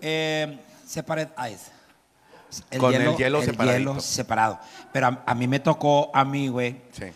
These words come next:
Speaker 1: este, con un familiar, güey,
Speaker 2: Sí.
Speaker 1: con un hermano mía, un hermano mío que es Conan. Y le dije yo, eh, Diet Coke, en una ocasión le dije, "Diet, Diet Coke, una coca de dieta, please, separate ice".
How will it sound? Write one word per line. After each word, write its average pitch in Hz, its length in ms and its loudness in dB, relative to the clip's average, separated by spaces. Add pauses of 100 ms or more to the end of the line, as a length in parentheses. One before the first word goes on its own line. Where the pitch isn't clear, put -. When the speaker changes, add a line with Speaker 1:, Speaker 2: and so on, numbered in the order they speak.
(240)
Speaker 1:
este, 120 320 -8
con 110 320 -4
un 120 140 -2
familiar, 147 460 8
güey, 120 180 -4 (160)
Speaker 2:
Sí. - 260 -10
Speaker 1:
con 123 140 0
un 139 80 4
hermano 147 260 8
mía, 156 300 8 (140)
un 143 120 0
hermano 147 220 6
mío 151 240 4
que 131 80 -2
es 123 80 -4
Conan. 139 420 4 (380)
Y 151 80 -4
le 165 100 2
dije 170 220 0
yo, 151 180 4 (800)
eh, 165 420 0 (640)
Diet 190 240 4
Coke, 214 280 6
en 156 60 0
una 170 80 6
ocasión 175 260 2
le 170 80 0
dije, 147 160 -6 (380)
"Diet, 175 280 0 (420)
Diet 170 260 0
Coke, 214 240 4
una 151 140 -4
coca 160 260 4
de 160 100 4
dieta, 180 380 -2 (300)
please, 208 360 -2
separate 143 480 -4
ice". - 140 -16